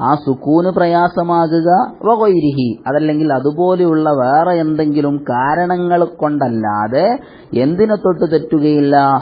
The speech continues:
സുക്കൂനെ തൊട്ട് തെറ്റുകയില്ല. അപ്പോ മബിനിയിലുള്ള അസ്ല് എന്താണ്? സുക്കൂനാണെന്ന് പറഞ്ഞു.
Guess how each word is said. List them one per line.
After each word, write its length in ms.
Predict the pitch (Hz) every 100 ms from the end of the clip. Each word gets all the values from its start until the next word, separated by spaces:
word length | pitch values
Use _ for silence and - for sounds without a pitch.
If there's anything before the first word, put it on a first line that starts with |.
| -
സുക്കൂനെ 420 | 120 160 202 226
തൊട്ട് 320 | 147 143 139
തെറ്റുകയില്ല. 560 | 127 131 131 123 123 123 131 123 107 - - - - - - - 131
അപ്പോ 460 | 131 - 156 156 -
മബിനിയിലുള്ള 1040 | 127 127 131 151 165 170 180 190 170 151 160
അസ്ല് 560 | 147 131 - 156 175
എന്താണ്? 400 | 127 131 135 131
സുക്കൂനാണെന്ന് 760 | 147 165 - 180 175 165 139 123
പറഞ്ഞു. 340 | 110 101 98